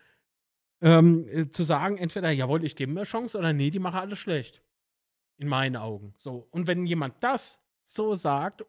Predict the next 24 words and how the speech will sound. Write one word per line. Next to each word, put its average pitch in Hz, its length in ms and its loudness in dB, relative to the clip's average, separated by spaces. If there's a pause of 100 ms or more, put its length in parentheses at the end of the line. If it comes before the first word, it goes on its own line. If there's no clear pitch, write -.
(100)
dann 147 340 -2
hat 147 180 -4
er 127 80 -2
die 123 160 -8
Ansicht 135 440 -8
und 196 120 -4
dann 139 120 -4
muss 139 220 -4
ich 156 160 -6
ihm 220 120 -8
die 202 160 -4
Meinung 131 400 -4
halt 160 160 -4
lassen. 233 360 -6 (4000)
Also 107 120 -10
sich 110 120 -8
da 123 80 -8
hinzustellen 202 520 -4
und, 156 200 -2 (560)
und 127 120 -4
die 135 60 -2
Leute 160 300 -6
zu 277 160 -4
beleidigen. 190 580 -4